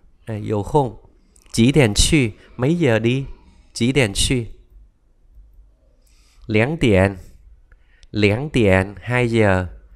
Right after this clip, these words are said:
我们从学校去. 我们从学校去. Chúng ta từ trường đi luôn. À,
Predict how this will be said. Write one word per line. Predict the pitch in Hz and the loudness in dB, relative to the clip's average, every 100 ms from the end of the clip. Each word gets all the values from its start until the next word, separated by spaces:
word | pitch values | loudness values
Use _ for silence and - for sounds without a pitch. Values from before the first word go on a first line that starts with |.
| - _ | -20 _
我 | 113 110 | 6 6
们 | 117 147 | 6 2
从 | - 107 110 | 4 4 4
学 | 143 117 | 0 0
校 | 117 - 156 | 2 2 2
去. | 127 - - 135 107 - - - - | 2 0 2 2 0 -8 -20 -20 -4
我 | 117 120 | 6 6
们 | 135 156 | 6 2
从 | - 101 123 | 4 4 4
学 | - 117 | 2 2
校 | 117 160 143 | 2 0 2
去. | - 160 139 104 - - _ _ | 2 2 0 -2 -12 -20 _ _
Chúng | 131 139 165 | -4 -2 0
ta | 127 | 0
từ | 127 113 | 0 0
trường | 101 113 110 101 107 | 4 6 6 2 -2
đi | 117 | 2
luôn. | 120 117 - - | 4 2 -2 -14
À, | 92 92 | -12 -12